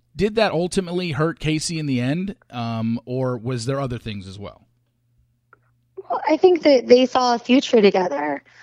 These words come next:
Speaker 2: I think it was easier for them to see a future together than to see one with either of the girls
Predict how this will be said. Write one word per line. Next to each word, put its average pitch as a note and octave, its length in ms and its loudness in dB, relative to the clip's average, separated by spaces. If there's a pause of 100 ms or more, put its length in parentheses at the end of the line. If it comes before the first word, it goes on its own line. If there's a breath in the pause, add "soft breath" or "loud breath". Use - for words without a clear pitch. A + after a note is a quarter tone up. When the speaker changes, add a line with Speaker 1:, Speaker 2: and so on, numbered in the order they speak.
(140 loud breath)
Speaker 2:
I B3 120 0
think C#4 200 6
it C4+ 200 2
was A#3+ 360 0
easier B3+ 360 -2
for A#3 160 -2
them G#3 380 -6
to G#3 100 -8
see A3 160 -4
a G#3+ 40 -2
future G#3 340 -6
together F#3+ 420 -2
than F#3 160 -4
to F#3 80 -6
see F#3 360 -8 (240)
one G3 360 -6
with F#3 200 -8 (300)
either F#3+ 380 -2
of F3 140 -6
the F#3 100 -14
girls C4 280 -18